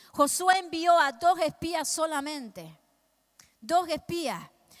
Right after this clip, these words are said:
Porque no es lo mismo uno contra uno que diez contra dos, que es lo que había pasado con Moisés. Diez espías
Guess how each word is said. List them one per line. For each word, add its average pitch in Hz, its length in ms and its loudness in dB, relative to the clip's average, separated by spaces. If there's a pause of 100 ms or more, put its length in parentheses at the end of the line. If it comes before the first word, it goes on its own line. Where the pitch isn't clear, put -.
(100)
Porque 302 320 -2
no 339 160 0
es 370 100 0
lo 359 120 2
mismo 330 380 -4
uno 330 400 -2
contra 262 380 -4
uno 294 260 -4
que 247 140 -6
diez 262 360 -6
contra 220 400 -8
dos, 240 180 -6 (300)
que 269 140 -4
es 269 60 -4
lo 262 140 -2
que 254 100 -8
había 240 300 -6
pasado 226 480 -8
con 220 160 -12
Moisés. 202 640 -10 (320)
Diez 302 420 -2
espías 269 680 -6